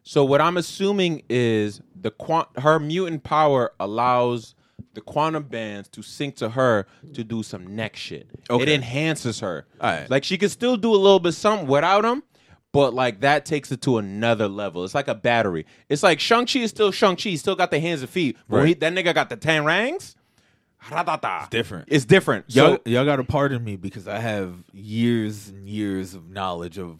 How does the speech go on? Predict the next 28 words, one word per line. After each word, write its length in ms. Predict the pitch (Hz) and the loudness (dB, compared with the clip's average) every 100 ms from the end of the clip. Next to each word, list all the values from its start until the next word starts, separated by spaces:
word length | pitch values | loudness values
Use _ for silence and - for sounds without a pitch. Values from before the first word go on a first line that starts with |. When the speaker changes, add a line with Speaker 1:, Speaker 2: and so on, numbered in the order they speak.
| _ | _
Speaker 1:
Something 340 | - 139 123 | -4 -2 0
Speaker 2:
a, 40 | 120 | 0
Speaker 1:
else. 340 | 98 - - | -2 -4 -6
Speaker 2:
a 80 | 131 | -6
totally 560 | - - 160 165 160 151 | -4 4 4 6 2 2
different 320 | 135 147 120 | 4 4 4
Speaker 1:
Yes. 100 | - | 2
Speaker 2:
power 320 | 147 131 120 | 0 0 0
set 220 | 104 117 | 0 0
Speaker 1:
Yeah, 100 | 139 | 2
Speaker 2:
for 40 | 135 | 2
this 100 | 104 | 0
Speaker 1:
ex-, 80 | 135 | 2
Speaker 2:
character 360 | 139 110 98 | 2 2 2
Speaker 1:
exactly. 580 | 139 104 143 127 - 101 | 0 2 2 2 -4 -4
Speaker 2:
that 120 | 127 | 0
I've, 260 | 123 123 113 | 2 2 0
like, 180 | 117 101 | -4 -4
completely 460 | 135 113 208 196 180 | -4 -2 -2 0 2
wrapped 240 | 175 151 | 2 0
my 100 | 135 | 0
head 160 | 147 170 | 0 2
around 320 | 160 160 160 | 2 0 0
and 120 | 143 | 0
I 100 | 127 | 0
understand 640 | 127 127 123 143 131 120 113 | 0 -2 -4 -2 -2 -4 -4
Speaker 1:
Yeah. 100 | 190 | 0
Speaker 2:
completely. 380 | 151 131 95 | 2 0 -2